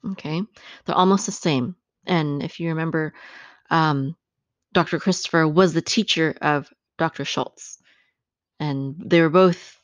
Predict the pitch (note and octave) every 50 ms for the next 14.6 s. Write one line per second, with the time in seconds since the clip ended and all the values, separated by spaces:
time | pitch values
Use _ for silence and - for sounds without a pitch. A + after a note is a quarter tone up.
0 | _ _ - G#3 E3 D#3+ - E3 - - D3+ C#3+ D3 D3 - E3+ D3+ - D#3 D3+
1 | C#3 B2+ - - _ - - - - _ _ _ F3+ E3 D#3+ D#3 D3 - D3+ D3+
2 | C#3+ - - - - - - D#3+ C#3+ C3 D#3+ F#3 F#3 - _ _ _ _ - D3
3 | C#3 D3+ D3+ - - - _ _ _ _ _ _ _ _ - G3 G3 - D3+ -
4 | - - D#3+ D3+ D3+ - - _ _ _ - E3 E3+ E3 C#3+ D3+ C#3+ C#3 E3 -
5 | _ _ _ _ _ - _ _ - - D#3+ - - F3 - - - - D3+ E3
6 | - _ _ _ _ - - - - - _ _ _ - - - G#3 F#3+ F#3 F3+
7 | F3 F3 - F3 G3+ A3+ C4+ C#4 - - - - F#3 F3 D#3 D3+ D3 C#3+ D3+ F#3
8 | A#3 B3 _ _ _ _ _ _ _ _ _ _ _ _ _ - - - - E3
9 | D#3+ D#3 D3 D3 C#3+ C#3+ C#3 C#3 - - - _ _ - - F3+ F3 F3+ G#3 D3
10 | D#3 - - D#3+ F#3+ G#3 - F3 F3 D#3+ B3 - _ - A3 B3 - C#4 - A3
11 | F#3+ F3+ E3 D#3+ D#3+ E3 F3 F#3+ A3 - - - - - - - - _ _ _
12 | _ - F3 - - E3+ E3+ D#3+ D3+ D3 D3+ D3+ - - - _ _ - F3 F3+
13 | F#3+ G3 G#3 - - F3 D#3+ D#3 D#3 D#3 D#3 - - _ _ _ _ - D#3+ D3+
14 | - - D#3+ C#3+ C#3+ C3+ D3 F3+ G#3 A#3+ B3